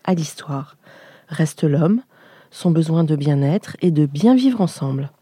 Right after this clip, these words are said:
Alors, je ne sais si vous êtes plus discret qu'humble ou plus humble que discret. Ce que je sais, c'est que vous appartenez à cette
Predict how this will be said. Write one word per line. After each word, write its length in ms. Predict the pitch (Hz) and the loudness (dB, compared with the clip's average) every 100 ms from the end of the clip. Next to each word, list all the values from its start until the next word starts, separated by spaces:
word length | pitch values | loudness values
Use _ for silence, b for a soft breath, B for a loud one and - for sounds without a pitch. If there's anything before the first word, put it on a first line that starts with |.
| _ b b b b b b b b _ | _ b b b b b b b b _
Alors, 200 | 156 143 | -14 -12
je 160 | 135 170 | -4 0
ne 80 | 190 | 2
sais 460 | - 220 214 202 | 2 4 4 4
si 500 | 190 - - 175 170 | 0 -6 -4 -2 0
vous 220 | 160 170 165 | -2 0 -2
êtes 100 | 147 | -2
plus 220 | - 180 | -4 -4
discret 540 | 170 190 - - 175 175 | -2 -6 -6 -2 -2 -2
qu'humble 440 | - 202 202 170 151 - | 0 4 4 2 -2 -4
ou 160 | - 180 | -2 -2
plus 320 | - 185 180 | -2 0 2
humble 320 | 208 202 180 | 4 4 2
que 140 | - | 4
discret. 580 | 269 277 - - 143 143 - b b b b | 4 4 0 -4 -4 -4 -8 b b b b
Ce 160 | - 190 | -4 2
que 140 | 196 | 4
je 100 | 185 | 4
sais, 280 | 180 202 208 | 4 2 2
c'est 180 | - 175 | 0 -2
que 160 | 170 | 0
vous 320 | 165 160 160 | 0 -2 0
appartenez 720 | 202 196 185 - - - 180 | 2 4 2 -2 -4 0 2
à 60 | 180 | 2
cette 300 | - 151 | 0 -4